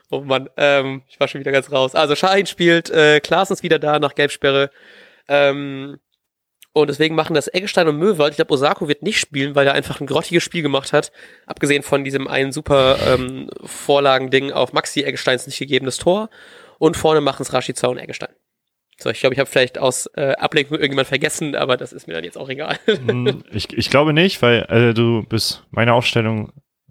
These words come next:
Speaker 2: kommt dem sehr nahe. Ich glaube auch an, dass Friedel das natürlich rechts macht. Ich glaub, das ist auch fast schon eindeutig. Ich glaube aber auch, also ich sag, dass
Speaker 1: <laughs>
Speaker 2: Veljkovic, äh,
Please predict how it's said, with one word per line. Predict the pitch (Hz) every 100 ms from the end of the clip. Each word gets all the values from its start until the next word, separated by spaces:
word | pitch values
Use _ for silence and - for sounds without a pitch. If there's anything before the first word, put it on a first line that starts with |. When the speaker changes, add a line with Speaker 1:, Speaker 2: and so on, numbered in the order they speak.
| _ - - _ _
Speaker 2:
kommt | - 110
dem | 120 117
sehr | 101 117
nahe. | 120 123 135
Ich | -
glaube | 123 120
auch | -
an, | 110
dass | - 107
Friedel | - 139 135
das | 117 -
natürlich | 110 117 -
rechts | 120 -
macht. | 113
Ich | -
glaub, | 98
das | 92 90
ist | -
auch | -
fast | - 98
schon | - -
eindeutig. | 107 117 117 113 - - - - - - _ _ _
Ich | -
glaube | - 123
aber | 127 117 101
auch, | 131 - - _
also | - 107
ich | 123 -
sag, | 135 -
dass | 127 -
Speaker 1:
<laughs> |
Speaker 2:
Veljkovic, | 127 - 123 127 - -
äh, | 120 117